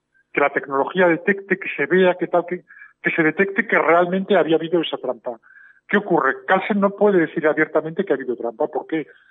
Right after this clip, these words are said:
Porque es un jugador americano. Si, si él le acusa de trampa, le pueden poner un juicio en Estados Unidos de millones de dólares, ¿no? Y perder, perder todo el dinero que tiene, ¿no?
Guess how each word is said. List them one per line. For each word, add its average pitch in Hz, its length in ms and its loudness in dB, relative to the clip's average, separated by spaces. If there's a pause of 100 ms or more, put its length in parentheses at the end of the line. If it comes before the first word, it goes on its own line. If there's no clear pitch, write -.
(280)
Porque 147 420 0
es - 140 -2
un 185 80 0
jugador 165 340 4
americano. 208 680 0 (480)
Si, 143 220 -4
si 147 480 -4
él 160 80 2
le 180 60 4
acusa 165 300 0
de 165 80 2
trampa, 180 300 2
le 156 100 0
pueden 147 260 0
poner 156 220 0
un 156 60 -6
juicio 156 320 -4
en 147 60 -6
Estados 151 320 0
Unidos 170 360 -4 (580)
de 139 120 0
millones 147 340 0
de 127 100 -4
dólares, 135 420 2
¿no? 185 140 -6 (480)
Y 143 60 -10
perder, 143 340 0 (280)
perder 139 360 -2
todo 214 200 2
el 170 80 2
dinero 139 280 0
que 135 80 -4
tiene, 127 300 -4
¿no? 190 200 -2